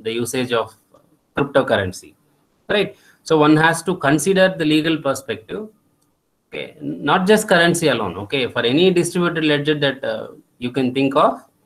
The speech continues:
you need to worry about legal perspective also. Even for land registries,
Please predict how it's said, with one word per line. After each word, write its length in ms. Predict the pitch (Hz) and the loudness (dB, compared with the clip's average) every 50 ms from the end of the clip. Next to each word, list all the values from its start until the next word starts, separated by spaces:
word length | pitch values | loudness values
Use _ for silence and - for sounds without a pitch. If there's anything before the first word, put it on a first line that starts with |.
| _ _ _ _ _ _ _ _ _ _ _ _ _ _ | _ _ _ _ _ _ _ _ _ _ _ _ _ _
you 100 | 156 151 | 4 4
need 220 | 156 160 165 160 165 | 6 6 4 2 2
to 80 | 160 | 4
worry 200 | 156 151 151 147 | 4 6 6 4
about 280 | 147 156 190 214 214 - | 4 2 0 -2 -2 -4
legal 380 | 160 143 143 143 143 156 143 | -2 0 0 2 2 2 0
perspective 540 | 143 127 123 117 - - 113 110 - - 117 | 0 -4 -6 -8 -8 -10 -12 -10 -8 -6 -6
also. 400 | 104 98 95 95 - - 85 - - | -4 -6 -6 -8 -12 -16 -18 -12 -4
Even 300 | 139 143 156 175 175 170 | -2 0 0 2 0 0
for 120 | - 143 120 | 0 -2 0
land 320 | 117 117 131 156 170 170 | 2 2 2 4 4 2
registries, 720 | 165 151 156 160 147 - - 139 123 117 123 - - - | 2 2 0 0 -2 -2 -6 -6 -6 -6 -6 -10 -14 -20